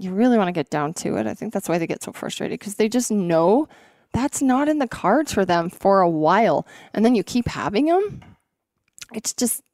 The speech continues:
it's just not gonna happen for a long time. So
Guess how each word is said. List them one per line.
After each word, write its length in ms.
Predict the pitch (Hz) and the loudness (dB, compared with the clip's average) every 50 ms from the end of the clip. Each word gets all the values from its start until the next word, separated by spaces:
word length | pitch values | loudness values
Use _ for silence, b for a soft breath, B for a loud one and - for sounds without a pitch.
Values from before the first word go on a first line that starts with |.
| - - | -16 -16
it's 140 | - - - | -16 -12 -8
just 240 | - 233 220 - - | -8 -6 -6 -6 -6
not 300 | 160 165 165 185 220 - | -4 -2 0 0 0 -2
gonna 140 | 170 151 | -6 -10
happen 380 | 147 147 131 185 254 - 185 190 | -8 -4 -2 -2 -2 0 -4 -6
for 160 | 185 - - 180 | -4 -2 0 0
a 60 | 185 | 0
long 240 | - 185 185 185 190 | 0 -2 -4 -6 -8
time. 380 | - - 302 320 262 180 185 - B B B B B B B B B | -4 -2 0 0 0 0 -2 -4 B B B B B B B B B
So 260 | B - 269 262 254 | B 0 2 2 2